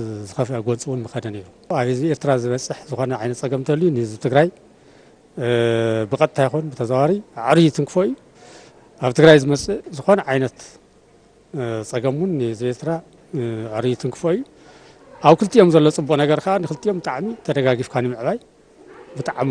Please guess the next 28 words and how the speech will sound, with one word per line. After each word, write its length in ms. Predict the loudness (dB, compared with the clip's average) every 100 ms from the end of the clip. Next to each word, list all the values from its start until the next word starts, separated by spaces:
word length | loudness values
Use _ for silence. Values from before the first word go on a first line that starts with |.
| 0
ወሳንን 460 | -2 -2 -2 -2 -4 -12 -20 -20 -18 -10 -8 -6 -8 -10 -12 -14 -10
ጠቓምን 360 | -2 0 0
ስለ 140 | -2 -6
ዝኾነ 240 | -4 -4 -4 -10 -20 -20 -20 -20 -20 -20
እቲ 100 | -4 0
ንህዝቢ 800 | 2 4 4 2 -2 -4 -4 -4
ምስ 140 | -6
ህዝቢ 220 | -8 -8 -8
ዘሎ 200 | -8 -6
ርክብ 280 | -8 -4 -6 -6 -20 -20 -20 -20 _ -8
ብቐጻልነት 680 | -2 0 0 0 0 0 -2
ኣጠናኺርካ 540 | -6 -4 -4 -6 -6 -8
ምኻድ 320 | -6 -2 -2 -4 -18 -8
ነዚ 180 | -4 -4
ጸረ፣ 180 | -2 0 0 -2 -4 -4 -4
ጸረ 180 | -6 -6
ዲሞክራሲ 400 | -6 -8 -8 -8 -6
መላኺ 280 | -4 -4 -6 -8 -8 -14 -20 _ -14 -12 -12 -12 -14 -16
ስርዓት 360 | -14 -12 -12 -14 -18
ኢሳያስ 400 | -18 -6 -4 -4 -8 -20 -20 -20 -20 -20 -20 -6
ዘብቅዕሉ 380 | 4 4 4 -4
ኩነታት 320 | -2 4 4 4
ክፈጥር 300 | -2 -8 -6
ክህሉ 160 | -6 -6
ኣለዎ 180 | -4 -6
ዝብል 160 | -6
ሓሳብ 280 | -10 2 4
ኣለኒ። 260 | 4 0